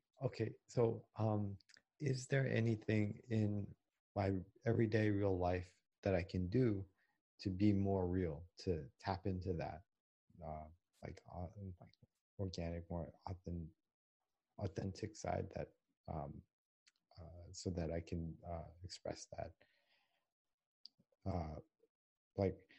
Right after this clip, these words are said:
'cause I feel like I'm kinda shy. That's one of my biggest issues.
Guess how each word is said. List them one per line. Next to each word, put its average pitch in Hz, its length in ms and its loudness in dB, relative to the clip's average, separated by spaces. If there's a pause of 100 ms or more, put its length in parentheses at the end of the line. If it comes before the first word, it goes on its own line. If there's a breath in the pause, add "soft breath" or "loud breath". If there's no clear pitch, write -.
(200)
'cause 127 100 6
I 151 60 12
feel 185 160 10
like 160 140 10
I'm 120 160 6
kinda 123 340 2
shy. 107 560 2 (260)
That's 107 220 4
one 110 120 4
of 104 60 6
my 90 140 4
biggest 90 400 4
issues. 110 420 -2